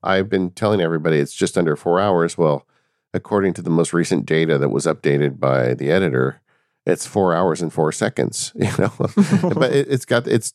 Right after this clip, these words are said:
Speaker 1: it's tracking the time and, and doing the addition in the database for me. So it's great. Um, I use it, uh, to, for s-, tracking sponsors, you know, payment status and all that stuff. I haven't,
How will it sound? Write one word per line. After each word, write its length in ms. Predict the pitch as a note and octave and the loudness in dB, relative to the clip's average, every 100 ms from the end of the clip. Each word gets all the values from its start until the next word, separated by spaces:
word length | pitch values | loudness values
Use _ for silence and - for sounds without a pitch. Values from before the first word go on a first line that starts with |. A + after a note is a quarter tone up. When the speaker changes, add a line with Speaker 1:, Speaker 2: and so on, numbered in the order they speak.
| - | -2
Speaker 1:
it's 180 | - - | -2 -2
tracking 420 | A#2 G#2 - G#2+ | -2 -2 0 0
the 80 | G2 | 0
time 460 | F2+ D2+ D#2 D#2+ | 0 2 2 2
and, 320 | D2+ C#2+ D2 - | 0 0 -2 0
and 180 | E2 D2 | 0 2
doing 260 | D#2 D#2 | 2 2
the 120 | D#2 | 0
addition 680 | C#2+ C2 C2+ - D2 C2 C2+ - | -2 -2 -2 0 -2 -2 -6 -2
in 380 | D#2+ D#2 D2+ C#2+ | 0 0 0 -2
the 100 | C#2+ | -2
database 560 | C2+ C2 B1+ G#1 A1 | 0 -2 -4 -6 -8
for 280 | - E2+ E2 | -8 -2 -2
me. 120 | B1+ - | -2 -6
So 240 | - G2+ - - _ _ - | -2 -2 -2 -14 _ _ -6
it's 160 | - - | -6 -2
great. 380 | F3+ A2 - _ | 0 0 -2 _
Um, 460 | G#2 G2+ F#2 F2+ F2+ | 0 2 2 0 -2
I 120 | F#2+ A#2+ | 0 0
use 320 | B2+ C3 B2 | 0 -2 0
it, 220 | A#2 - - | -2 -2 -4
uh, 320 | F#2 D#2+ D#2 B1+ _ | 0 2 2 -2 _
to, 360 | - G2 F2+ D2+ | -4 2 2 0
for 280 | - E2 D2+ | 0 0 0
s-, 120 | - _ | -6 _
tracking 360 | - F2 D#2+ C#2 | -2 -2 -2 -6
sponsors, 680 | - G#2 - A#2+ A#2+ - - _ _ _ - | -2 -2 -2 -4 -4 -8 -12 _ _ _ -4
you 120 | F2+ | 0
know, 140 | C#2+ C#2 | 0 0
payment 440 | - G2 G#2 G2 | 0 0 2 0
status 560 | - F#2+ G2 F#2+ F#2 F2+ | -2 0 2 0 0 0
and 80 | |
all 120 | C#2 F2+ | 0 2
that 180 | F2+ | 0
stuff. 360 | - - F2+ E2+ | -2 -2 -2 0
I 80 | E2+ | -2
haven't, 320 | G2 G#2 F#2+ | 0 0 0